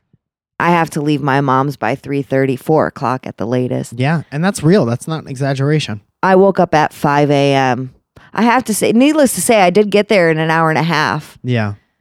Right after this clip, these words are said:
Speaker 1: Uh,
Speaker 2: Damn, dude, what a stressful drive to do when you don't have enough time.
Speaker 1: Right.
Speaker 2: I hate that. From Connecticut to friggin'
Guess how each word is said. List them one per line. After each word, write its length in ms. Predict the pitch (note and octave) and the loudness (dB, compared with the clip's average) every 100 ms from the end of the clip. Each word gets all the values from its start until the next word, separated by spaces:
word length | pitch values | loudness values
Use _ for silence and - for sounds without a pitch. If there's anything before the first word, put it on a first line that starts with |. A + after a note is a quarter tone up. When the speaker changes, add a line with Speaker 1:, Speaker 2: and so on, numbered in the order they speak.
| _ - | _ -6
Speaker 1:
Uh, 360 | F3+ D#3 D3 - _ _ _ - | -2 0 0 -2 _ _ _ -6
Speaker 2:
Damn, 340 | C3+ B2 G#2+ | -6 -8 -12
dude, 240 | A#2+ A#2+ A#2+ | -6 -6 -4
what 200 | D#3+ G#3+ | -4 -4
a 60 | |
stressful 840 | E3 - - D#3 - D#3 D3+ D3 C3 - | -4 -8 -6 -6 -6 -4 -2 -2 -6 -12
drive 680 | A#2+ A#2+ B2+ C3+ C3+ C#3 - | -4 0 0 0 -2 -4 -6
to 100 | B2+ | -6
do 280 | A#2 B2 B2+ | -4 -4 -6
when 220 | B2+ A#2 | -6 -6
you 100 | A2+ | -6
don't 320 | G#2+ A2+ A2+ _ _ _ _ _ _ | -4 -4 -6 _ _ _ _ _ _
have 240 | B2+ A#2 | -6 -4
enough 220 | B2+ A2 - | -4 -6 -8
time. 440 | A#2 A2 A2 G#2 _ _ _ F3 | -10 -8 -8 -12 _ _ _ -2
Speaker 1:
Right. 340 | E3+ E3 - _ _ _ _ | 0 0 -4 _ _ _ _
Speaker 2:
I 120 | C#3+ A#2 | -4 -2
hate 320 | B2 B2+ - | -2 -6 -8
that. 260 | G#2 G2 _ | -14 -14 _
From 220 | - C3 | -8 -8
Connecticut 520 | A#2 A#2+ B2 B2+ C3+ | -6 -8 -6 -6 -8
to 100 | - | -8
friggin' 520 | A2 A#2 A2+ G#2+ G2+ | -10 -8 -6 -8 -10